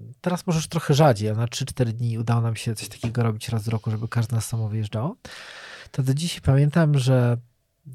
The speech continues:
przy okazji tego, że robiłem tam rzeczy, których, których marzyłem, albo które, albo, albo rozwijały, albo uspokajały, albo po prostu były chwilami jakichś przyjemności, spacerów, albo czasami po prostu się wyspania, to pamiętam, doświadczyłem tęsknoty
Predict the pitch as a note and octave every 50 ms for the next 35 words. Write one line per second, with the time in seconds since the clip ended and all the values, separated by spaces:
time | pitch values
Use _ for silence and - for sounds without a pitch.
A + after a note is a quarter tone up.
0 | B2 _ - D3 C3+ - C#3+ C3 B2 A#2 A#2+ C#3 C#3+ D3+ D3 A#2 A#2+ A2+ A2 A#2
1 | A2+ G#2+ - - G#2+ G#2+ A2 A#2 - B2 A#2 - _ - A2+ G#2+ - _ - G#2+
2 | G#2 - - A2+ A2+ A2+ G#2 A2+ A#2+ B2 B2 A#2+ A#2 A2+ A2 G#2 G2+ G2 G2 -
3 | G2 F#2+ G2 G2 - _ - - - - - G2+ G2+ G2 G2+ A2 - - - G#2
4 | G#2 G#2 A2 G#2 G#2+ - - A2+ A2 A2 A#2 A#2 A#2+ A2+ A2 A2 A2+ A2+ A2+ A#2
5 | B2 A#2+ A#2 A2+ G#2+ A2 A2+ A2+ A2 - - - - - A2+ G#2+ G#2+ G#2+ A2+ A#2
6 | A#2 A#2 A2 G#2 G#2 G#2+ A2 - - - - - A2 G#2 G#2+ G2+ G2 - - -
7 | G#2 G2 G2+ G2+ - - - - - - - G#2+ G#2 G#2 G#2+ G#2+ - - A2+ -
8 | - G#2+ G2+ - A2 G#2+ D#3 F3+ - _ _ - - - - - - - - -
9 | - - - - - B2 B2 A#2+ - - C3+ C3 B2 - - A#2 G#2 A2+ A2+ G#2+
10 | - - - G#2+ G#2 A2+ D3+ F3+ - _ _ - - - - - - - _ _
11 | _ _ D3 D3 - F3+ F#3+ G3+ F3+ D#3 D#3 D3 - E3+ D#3 - E3+ E3 C#3+ -
12 | - D3+ D3+ C#3 - - - C3+ B2 A2 G#2 - A2+ B2+ F#3